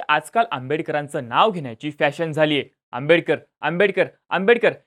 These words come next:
एवढं नाव जर देवाचं घेतलं असतं, तर तुम्हाला सात जन्मांसाठी स्वर्ग प्राप्त झाला असता." शहांच्या या विधानावरून विरोधकांनी त्यांचा चांगलं झारेवर धरलं. त्यामुळं विधान केलेल्या दिवशीच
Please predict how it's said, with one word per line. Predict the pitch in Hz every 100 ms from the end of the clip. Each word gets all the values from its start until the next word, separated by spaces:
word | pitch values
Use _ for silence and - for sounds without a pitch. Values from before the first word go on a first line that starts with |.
| _ -
एवढं | 214 254 262
नाव | 214 226
जर | 190 208
देवाचं | 175 151 147 147
घेतलं | 160 127 - 262 269
असतं, | 262 190 - _ _
तर | 131
तुम्हाला | - 123 127 190 151 160 _ _
सात | - 190 196
जन्मांसाठी | 143 139 208 262 240 165 226 - _
स्वर्ग | 196 214 220
प्राप्त | 240 156 - 170
झाला | 160 151 175
असता." | 185 - 135 - _ _ -
शहांच्या | 233 202 269 262 277
या | 254
विधानावरून | 131 127 151 247 202 214 - _ -
विरोधकांनी | 127 180 247 208 180
त्यांचा | 202 _ _ 165 147 170
चांगलं | 170 135 127 143
झारेवर | 139 143 156 165 156
धरलं. | 160 156 156 _ _ -
त्यामुळं | 120 151 165 165 - _
विधान | 175 180 240 240
केलेल्या | 175 147 160
दिवशीच | 139 196 262 269